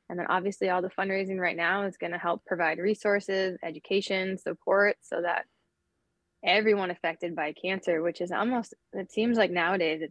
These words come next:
everybody you talk to knows somebody specifically that's had breast cancer.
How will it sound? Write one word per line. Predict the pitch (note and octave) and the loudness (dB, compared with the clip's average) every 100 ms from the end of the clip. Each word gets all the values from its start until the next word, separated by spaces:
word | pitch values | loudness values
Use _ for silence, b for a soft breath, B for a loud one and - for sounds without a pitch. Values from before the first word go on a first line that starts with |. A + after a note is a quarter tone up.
| - | -6
everybody | F3+ F#3 F#3 E3+ | -2 0 0 0
you | E3 | 0
talk | D#3 F3 G#3 | 0 -2 -2
to | E3 | -6
knows | D#3 E3 F3 F#3 | -6 0 0 0
somebody | F3 E3+ E3+ E3+ F3 - _ _ | -2 0 0 -2 -4 -10 _ _
specifically | - G#3+ C#4 C4+ A3 G3 | -4 0 2 4 6 4
that's | F#3 | 4
had | F#3 F3 | 0 0
breast | F3 F#3 - | -2 -2 -8
cancer. | - - - | -10 -6 -4